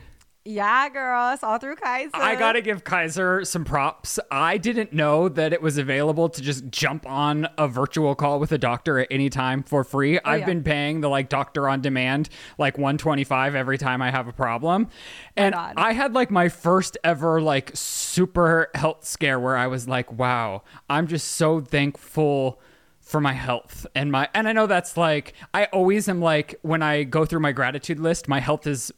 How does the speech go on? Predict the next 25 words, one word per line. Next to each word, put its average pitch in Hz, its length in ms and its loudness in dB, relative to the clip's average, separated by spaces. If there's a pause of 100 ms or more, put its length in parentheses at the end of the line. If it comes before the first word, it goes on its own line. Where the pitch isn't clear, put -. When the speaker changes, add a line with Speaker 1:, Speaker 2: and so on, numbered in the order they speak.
Speaker 2:
at 127 180 -2
the 131 80 -8
top 120 260 -4
of 135 80 -6
my 127 160 0
priorities. 123 600 -2
But 165 140 -2
when 165 140 -2
you 160 80 2
have, 160 240 -2
like, 160 280 0
a 160 80 4
little 151 240 2
jump 135 360 -2
scare, 117 540 0 (340)
it, 143 240 -2
like, 143 400 0
it 160 180 0
really 185 320 4
solidifies 165 720 2
how 135 240 0
short 127 360 -2
life 117 260 -4
really 107 260 -2
is. 143 400 -4